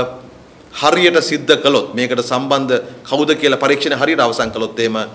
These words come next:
මේකට සම්බන්ධ තවත් ගනුදෙනු රාශියක් එළිදරව් කරන්න පුළුවන්. මම බොහොම විශ්වාසයෙන් කියනවා කෙහෙලි රඹුක්කල් විතරක් නෙමෙයි මීට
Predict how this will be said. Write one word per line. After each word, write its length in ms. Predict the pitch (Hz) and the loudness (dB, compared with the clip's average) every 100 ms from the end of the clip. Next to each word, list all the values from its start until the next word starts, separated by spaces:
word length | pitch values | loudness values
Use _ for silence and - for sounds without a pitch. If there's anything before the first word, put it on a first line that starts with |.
| - - - 117 | -18 -20 -12 0
මේකට 300 | 139 139 131 | 2 2 2
සම්බන්ධ 420 | 135 135 139 127 | 0 0 -2 0
තවත් 280 | 139 143 117 | 2 2 2
ගනුදෙනු 340 | 127 131 135 | 0 2 2
රාශියක් 480 | 123 135 143 147 139 | 4 4 4 2 0
එළිදරව් 300 | 123 120 113 | 0 2 2
කරන්න 200 | 113 110 | -2 -4
පුළුවන්. 280 | 98 92 87 - - - - - - - - - - - - | -6 -6 -8 -14 -20 -20 -20 -20 -20 -20 -20 -20 -20 -20 -6
මම 180 | 113 127 | -2 0
බොහොම 280 | 117 147 190 | 2 2 4
විශ්වාසයෙන් 500 | 156 - 127 120 113 | 4 4 2 2 -2
කියනවා 500 | 110 107 104 101 - - | -2 -2 -4 -6 -12 -10
කෙහෙලි 300 | - 127 151 | -2 2 4
රඹුක්කල් 340 | 135 131 113 127 | 4 2 0 0
විතරක් 340 | 117 117 110 | 2 -2 0
නෙමෙයි 280 | 113 117 117 | -2 -2 -2
මීට 280 | 117 135 | -2 0